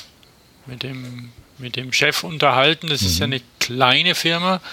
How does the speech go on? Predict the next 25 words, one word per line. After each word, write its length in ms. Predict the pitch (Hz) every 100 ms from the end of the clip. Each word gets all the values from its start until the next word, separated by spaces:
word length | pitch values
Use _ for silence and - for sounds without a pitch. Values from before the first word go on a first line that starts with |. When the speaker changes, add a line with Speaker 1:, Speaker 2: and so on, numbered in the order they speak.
| - - - - - -
Speaker 1:
Der 140 | 143
hat 120 | 139
sich 300 | - 135 - -
zuvor 600 | 135 - 131 131 127 127
auch 240 | 131 127
erfolgreich 640 | 143 - 131 135 143 131
irgendwie 360 | 143 139 135 143
in 140 | 143
anderen, 580 | - 131 147 156 156 151 - - - - - - - - - - -
in 240 | - 156 139
anderen 380 | 127 143 165 156
Firmen 340 | 165 160 160
rumgetrieben. 560 | 147 151 147 151 143 -
Zwanzig 460 | - 147 160 110
Jahre 340 | 113 113 123 113
hat 140 | 110
der 40 |
Peter, 420 | 113 - 147 139 120
mit 180 | 113
dem 180 | 120 120
hatte 160 | 123 120
ich 80 | 120
mich 240 | 127 -
kurz 220 | 139 -
unterhalten. 720 | 131 123 117 123 123 135 127